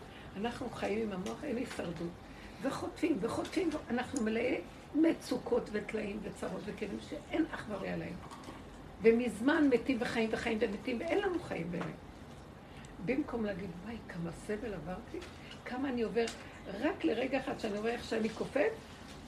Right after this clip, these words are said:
לא, לא, לא, לא. חבל לי על הסבל, הנפש שלי הכי יקרה לי בעולם.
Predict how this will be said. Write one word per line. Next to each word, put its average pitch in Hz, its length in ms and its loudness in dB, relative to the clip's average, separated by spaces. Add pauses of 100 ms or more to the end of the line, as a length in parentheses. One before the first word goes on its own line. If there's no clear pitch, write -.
(280)
לא, 160 60 0
לא, 156 60 0
לא, 147 280 -4
לא. - 420 -10
חבל - 220 -6
לי 208 100 -4
על 262 160 -6
הסבל, 233 340 -6 (160)
הנפש 175 300 -6
שלי 185 180 -6
הכי 175 180 -8
יקרה 175 300 -6
לי 170 160 -4
בעולם. 180 280 -6